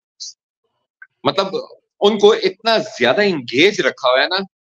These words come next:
हाई, कभी हाई कोर्ट में, कभी किस जगह पे, कभी किस जगह पे, तो वो इतने ज्यादा engage हैं कि वो अपनी campaign भी उस तरीके से नहीं कर पा रहे। तो इसी वजह से कोई और भी campaign नहीं कर पा रहा। पहले तो ये जलसे के trend निकले थे, बड़े-बड़े power show होते थे। अभी मानसेरा में अभी सिर्फ,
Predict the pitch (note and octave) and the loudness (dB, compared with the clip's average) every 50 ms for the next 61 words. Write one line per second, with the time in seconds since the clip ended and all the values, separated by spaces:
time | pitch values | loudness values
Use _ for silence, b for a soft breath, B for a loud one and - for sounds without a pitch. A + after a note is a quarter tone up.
0 | _ _ _ _ _ - _ _ _ - - C#3+ C3 B2+ - D#3 C#3 C#3+ C#3 C3 | _ _ _ _ _ -20 _ _ _ -6 -4 -2 -2 0 0 0 2 2 2 2
1 | B2+ B2+ B2+ B2+ - B2+ B2+ C3 C3 C3 B2+ B2 B2 B2 B2+ A#2+ B2 A#2+ B2 C3+ | 2 0 0 0 2 2 2 2 2 0 -2 -2 0 0 0 0 0 -2 0 0
2 | C3 B2 - B2+ A#2+ A#2 A#2+ A#2+ A#2+ A#2+ B2 A#2+ - A#2 A#2 A#2+ A2+ - B2 A#2+ | -2 0 0 0 0 2 2 2 2 0 0 0 0 0 0 0 0 0 -2 -2
3 | - A#2+ A#2 A#2 B2 B2 A#2+ C3 C3 - C3+ C3+ D3 E3 F3+ F3+ - - E3+ - | 0 0 0 0 0 0 0 -2 -4 -2 -4 0 2 4 4 4 4 0 -2 0
4 | - F#3 F3+ C#3+ C3+ E3 E3+ E3 F3 D#3+ D3+ C3 A2+ B2+ D3 D#3+ F3+ F3+ F3 - | 0 0 0 2 2 2 2 2 2 0 -2 -2 -2 0 0 2 0 0 -2 -2
5 | F3 F3 E3 D#3 D3 - E3 E3+ - - D#3 C#3 C#3 - C#3 D#3 F3+ G3 F3 E3 | 0 2 2 2 2 0 -2 -4 -2 -2 -4 -4 -2 -2 -2 0 0 0 0 0
6 | C#3+ C3+ - - C3 B2+ A#2+ B2+ C#3 C3 - B2+ A#2 A2+ A#2 A2+ - G2+ G2 F#2+ | 0 -2 -2 -4 -4 -4 -2 -2 -4 -4 -4 -4 -2 0 0 0 0 0 -2 -2
7 | F#2+ - F#2 F#2 F2+ F2 F#2 F#2+ F2+ - - _ - B2 A2+ G3+ F#3+ - A3 G#3 | -2 0 2 2 2 2 2 0 0 -2 -4 _ -6 -2 -2 -2 -2 0 2 2
8 | G#3 F#3+ F#3 G3 G3 - G#3 G3+ G3+ G3+ - F#3+ G#3 A3+ A3 G#3 G3 F#3+ F3 D#3 | 2 4 4 2 2 2 2 2 2 2 0 0 0 0 2 4 4 4 4 2
9 | E3+ D#3+ E3 D#3+ D3 C#3 - C3 C3+ C#3 C#3 C#3 B2+ B2 C3 B2+ B2+ - B2+ C3 | -2 -2 -2 -2 -4 -2 -2 -4 -4 -2 -2 -4 0 2 0 0 2 2 2 2
10 | C3 E3+ G3 - F3 F3 F3+ F#3 F#3 F#3 F#3 F#3+ F#3 F#3+ - B B B B B | 2 2 0 0 0 0 2 0 0 0 0 0 0 -2 -4 B B B B B
11 | B B - E3 D3+ C#3 - C3+ C#3 C#3+ - G3 F#3+ F#3 E3+ D#3 - - C3+ C3+ | B B 0 2 2 2 0 -2 -2 0 2 2 2 2 0 -2 0 0 0 0
12 | E3 F#3 F3+ D#3 C3+ B2+ - C3 C3 G#2+ - - F3+ A3 - - A#2+ C3+ E3+ - | 0 0 0 0 -2 -2 -2 -2 -2 -2 0 0 -2 -2 -2 -2 -2 0 0 0
13 | D#3 - D#3 F3 - - C3+ C3+ C#3 D3 C#3+ C#3 - - D#3+ F3 F#3+ E3 C#3 A#2+ | 2 2 2 2 2 2 2 4 4 4 2 0 -4 -2 0 2 2 2 2 0
14 | G#2+ - A#2 A2+ - D3+ F3+ G#3 G#3 G3+ G#3 G3+ F#3+ E3+ D#3+ D#3 D#3 - F#3 F#3+ | 0 0 -2 -2 -2 0 0 2 2 0 0 -2 0 0 0 0 -2 -2 0 0
15 | A3 A3+ A3 G#3 F#3+ F3+ E3+ F3 E3+ D#3+ - F#3 E3 D#3 | 0 0 2 0 0 0 0 -2 -6 -6 -4 -6 -6 -6